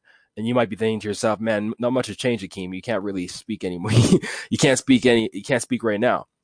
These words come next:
And I'd say, "You're probably right." But the point is, I'm embracing that. 'Cause part of me still hasn't gotten over that, that, that experience in grade six when someone called my name and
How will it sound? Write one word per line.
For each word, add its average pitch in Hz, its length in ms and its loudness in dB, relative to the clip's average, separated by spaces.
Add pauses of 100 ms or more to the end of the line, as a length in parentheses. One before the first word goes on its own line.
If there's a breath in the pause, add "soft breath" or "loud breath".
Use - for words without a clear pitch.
(380)
And 113 100 -2
I'd 107 140 0
say, 104 220 0
"You're 101 120 -2
probably 113 280 0
right." 95 240 0 (240)
But 104 240 0 (480 soft breath)
the - 80 -2
point 170 260 4
is, 104 240 0 (1500)
I'm 143 180 2
embracing 127 540 0
that. 76 220 -10 (800)
'Cause 120 140 -6
part 156 240 2
of 139 40 4
me 139 140 2
still 147 220 2
hasn't 127 260 0
gotten 117 220 0
over 120 180 -4
that, 107 320 -2 (800)
that, 110 400 -2
that 107 260 -2
experience 120 760 -2 (100)
in 117 80 -8
grade 113 240 0
six 120 360 0
when 107 240 -2 (160)
someone 131 300 -2
called 120 240 2
my 113 100 2
name 110 520 0
and 107 280 0